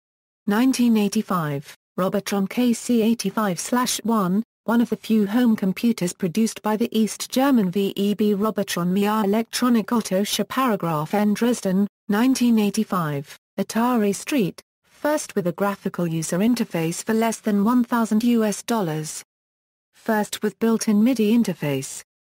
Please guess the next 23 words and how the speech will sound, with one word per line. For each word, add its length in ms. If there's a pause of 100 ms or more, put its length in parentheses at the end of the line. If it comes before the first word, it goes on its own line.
(480)
Also 400
one 200
megabyte 600
ram 240
for 240
under 260
one 300
thousand 480
U 180
S 220
dollars. 580 (720)
June 320
nineteen 420
eighty-five, 720 (300)
Commodore 400
one 260
hundred 420
twenty-eight 580
final, 420 (220)
most 280
advanced 520
eight-bit 480
Commodore, 680